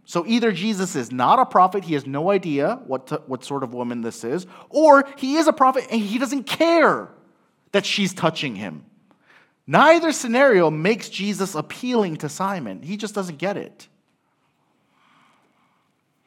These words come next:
And Jesus knows what Simon's thinking, and he tells a parable.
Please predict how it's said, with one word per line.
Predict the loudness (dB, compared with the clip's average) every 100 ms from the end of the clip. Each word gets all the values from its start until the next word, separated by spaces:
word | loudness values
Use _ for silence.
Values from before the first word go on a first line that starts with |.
| _ _ _
And | -12
Jesus | -8 -6 -6 -8 -8
knows | -4 0 0 -2 -6
what | -10 -8
Simon's | -6 -6 -6 -10 -10
thinking, | -14 -12 -14 -14
and | -14 -14
he | -16
tells | -16 -12 -12 -12 -16
a |
parable. | -20 -16 -14 -10 -10 -10 -16 -20